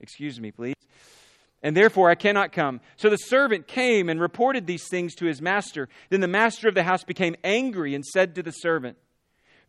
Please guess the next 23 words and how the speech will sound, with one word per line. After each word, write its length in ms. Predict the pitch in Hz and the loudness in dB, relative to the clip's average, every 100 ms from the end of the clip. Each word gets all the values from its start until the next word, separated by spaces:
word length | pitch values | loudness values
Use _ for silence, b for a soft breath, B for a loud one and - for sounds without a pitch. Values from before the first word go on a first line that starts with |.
| 127 | -2
"Go 300 | 180 214 226 | 4 8 8
out 240 | 226 190 | 6 2
quickly 400 | - 247 - 185 | -2 -2 -2 -4
to 160 | 170 170 | -4 -4
the 80 | 147 | -8
streets 520 | - - 220 190 - - - _ _ _ _ _ - | -10 -2 -2 -2 -8 -18 -18 _ _ _ _ _ -4
and 140 | 165 | 0
the 80 | 160 | 0
lanes 560 | 165 185 208 208 190 | 2 2 2 0 -2
of 120 | 180 165 | -4 -4
the 60 | |
city 380 | 165 - 180 170 | -4 2 2 2
and 200 | 160 147 | -2 -4
bring 500 | 147 208 226 220 214 | 0 2 2 0 -4
in 380 | - 202 180 156 | -2 0 0 0
the 80 | 151 | -4
poor 640 | _ - 233 202 156 127 | _ -4 0 2 2 0
and 140 | 151 151 | -4 -6
the 80 | 147 | -6
crippled 600 | - 254 - 180 147 131 | 0 0 2 0 0 -2
and 140 | 151 | -6
the 60 | 143 | -6
blind 640 | 156 190 202 185 156 135 | 0 4 4 4 2 -4